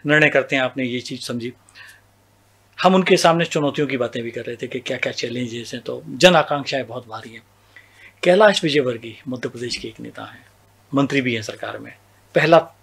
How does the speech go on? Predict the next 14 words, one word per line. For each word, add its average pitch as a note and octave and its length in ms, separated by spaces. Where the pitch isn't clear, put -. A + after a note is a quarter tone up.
पटेल, B2+ 320
राजेंद्र C#3+ 420
शुक्ला, B2 440
ऐसे F#3+ 380
कई A#3+ 120
सारे F#3+ 280
नाम D#3 240
हैं G3 120
जो A3 380
मुख्यमंत्री F#3+ 460
से G3+ 120
कम D3 160
नहीं A2 200
है। - 120